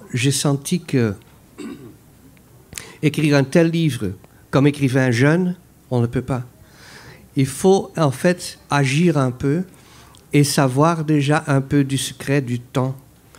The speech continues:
ce que ça fait avec vous, vieillir, hein, et de prendre un peu d'âge et de savoir ce que c'est la perte du temps et de la mélancolie du temps. Et je pense que si j'ai déployé une grande empathie pour lui, un grand amour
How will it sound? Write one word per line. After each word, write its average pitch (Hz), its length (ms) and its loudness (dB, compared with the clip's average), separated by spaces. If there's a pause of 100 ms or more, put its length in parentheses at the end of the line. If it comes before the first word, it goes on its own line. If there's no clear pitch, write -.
(200)
ce - 160 -6
que 135 100 -4
ça 143 140 0
fait 139 220 0
avec 120 320 -2
vous, 123 240 -4 (280)
vieillir, 123 640 2 (1160)
hein, 160 100 -8 (680)
et 143 300 6
de 127 100 0
prendre 127 340 -2
un 127 80 2
peu 123 200 0
d'âge 117 480 0 (160)
et 139 120 2
de 127 80 2
savoir 127 540 0
ce - 120 -6
que - 140 -10
c'est 135 160 0
la 123 100 0
perte 123 320 -4
du 113 160 -4
temps 117 340 -2 (140)
et 120 80 -2
de 110 60 -2
la 120 80 2
mélancolie 120 560 2
du 113 140 -4
temps. 120 260 -4 (840)
Et 143 120 4
je 127 120 2
pense 175 420 -2
que 123 220 0
si 160 320 2
j'ai 131 180 2
déployé 135 480 0
une 123 160 2
grande 147 260 2
empathie 156 400 -2
pour 127 200 -6
lui, 110 180 -2
un 113 80 0
grand 131 240 0
amour 143 500 2